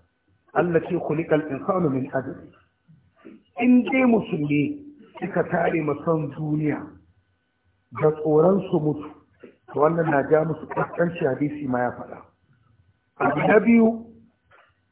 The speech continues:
shine watan, watan shine al-jahlu bil ghaya. Gaba ɗaya musulmi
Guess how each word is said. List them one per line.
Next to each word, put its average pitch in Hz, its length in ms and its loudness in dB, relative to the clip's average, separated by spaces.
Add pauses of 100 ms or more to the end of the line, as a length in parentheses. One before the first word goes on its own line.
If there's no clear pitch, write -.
(380)
shine 185 840 4 (880)
watan, 143 1040 0 (340)
watan 143 400 2 (120)
shine 180 220 2 (100)
al-jahlu 160 500 2
bil 139 160 -2
ghaya. 135 420 -2 (1080)
Gaba 139 400 4
ɗaya 196 160 2
musulmi 156 420 -6